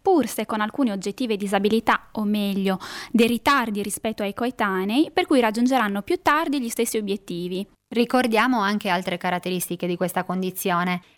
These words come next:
Speaker 2: che non dovremmo vedere con gli occhi del pregiudizio o degli stereotipi. I bambini con sindrome di Down sono tutti diversi, hanno un cromosoma in più che li accomuna, ma il resto del loro patrimonio genetico è quello delle loro famiglie, tutte le altre sono leggende.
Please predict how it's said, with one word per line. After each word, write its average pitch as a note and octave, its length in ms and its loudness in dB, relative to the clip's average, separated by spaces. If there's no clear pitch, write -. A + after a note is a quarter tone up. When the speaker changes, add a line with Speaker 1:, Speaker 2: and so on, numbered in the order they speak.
Speaker 2:
che A3+ 280 0
non G#3+ 160 -2
dovremmo A3 360 2
vedere F#3 560 2
con G3 160 -2
gli G3 100 0
occhi G3 180 -2
del F3+ 120 0
pregiudizio G3 520 0
o - 20 0
degli F#3 140 0
stereotipi. F3 720 -2
I G3+ 120 -2
bambini A#3 360 4
con G3+ 100 -2
sindrome G#3 300 2
di B3 140 2
Down A#3 460 2
sono F#3 340 -4
tutti E4+ 280 0
diversi, E3+ 680 -2
hanno G#3 400 2
un G#3+ 100 2
cromosoma A3 460 0
in F3+ 100 -2
più G3+ 220 -2
che - 100 -8
li E3+ 80 0
accomuna, F#3+ 640 0
ma A3+ 120 2
il B3+ 100 0
resto D4+ 240 -2
del G3 120 0
loro A3 180 0
patrimonio G3 480 -2
genetico C4+ 680 0
è A3 160 0
quello D4 320 0
delle A#3+ 180 0
loro G3 200 0
famiglie, F3 480 -4
tutte A#3+ 240 -2
le C4+ 60 2
altre A#3+ 180 -2
sono G3 240 0
leggende. F3 720 -2